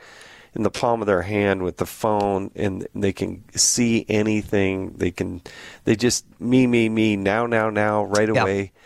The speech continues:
Speaker 1: The idea of, of hard work and, uh, delayed gratification and, and, and understanding that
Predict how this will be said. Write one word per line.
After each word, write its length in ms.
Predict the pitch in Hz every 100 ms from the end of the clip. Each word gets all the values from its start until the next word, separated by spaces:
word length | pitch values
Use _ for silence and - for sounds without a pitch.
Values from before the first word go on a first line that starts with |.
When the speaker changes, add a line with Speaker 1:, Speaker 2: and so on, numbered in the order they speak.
| - - _
Speaker 1:
The 140 | - 117
idea 420 | 113 113 120 120
of, 300 | 95 90 - _
of 380 | 104 98 90 -
hard 380 | - - 120 104
work 500 | 101 104 104 98 - -
and, 600 | 95 90 87 85 85 87 - -
uh, 140 | - 98
delayed 540 | 87 101 104 110 117
gratification 1000 | 110 110 107 - 95 107 101 95 107 95
and, 580 | 92 - 90 87 85 87 - - - - - - - _ _
and, 440 | 113 101 98 95 - - - - - -
and 380 | - 85 127 127
understanding 840 | 139 170 147 - 127 120 120 101
that 320 | 92 92 76